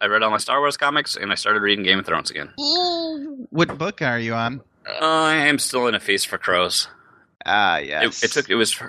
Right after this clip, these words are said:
Speaker 1: took me forever just to get, find where I left off, though, because when I, I was reading that on my Nook tablet, and the bookmarks, and I don't think I had it bookmarked when I had stopped reading,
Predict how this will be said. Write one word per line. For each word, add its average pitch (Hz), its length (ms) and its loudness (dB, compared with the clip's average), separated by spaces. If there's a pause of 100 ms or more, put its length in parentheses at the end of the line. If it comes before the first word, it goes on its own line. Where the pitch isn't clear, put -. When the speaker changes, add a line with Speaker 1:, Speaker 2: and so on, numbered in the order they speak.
(120)
Speaker 1:
took 131 140 -4
me 120 80 0
forever 104 500 0
just - 300 -6
to 87 80 -4
get, - 200 -14
find 95 240 -2
where 90 100 2
I 87 60 2
left 87 240 0
off, 90 220 2
though, 98 160 2
because 87 380 -2 (140)
when 90 220 -4
I, 80 380 4 (160)
I 85 180 2
was 95 260 -2
reading 90 200 2
that 87 120 0
on 85 100 0
my 78 100 -6
Nook 85 200 -6
tablet, 95 440 -2 (240)
and 80 480 -4 (300)
the 82 100 -4
bookmarks, - 600 -2
and - 320 -16
I 92 60 -2
don't 90 120 -4
think 90 140 0
I 80 40 0
had 87 100 0
it 80 120 -4
bookmarked 98 540 0 (240)
when 95 140 2
I 85 100 4
had 82 120 0
stopped 90 300 -2
reading, 92 360 2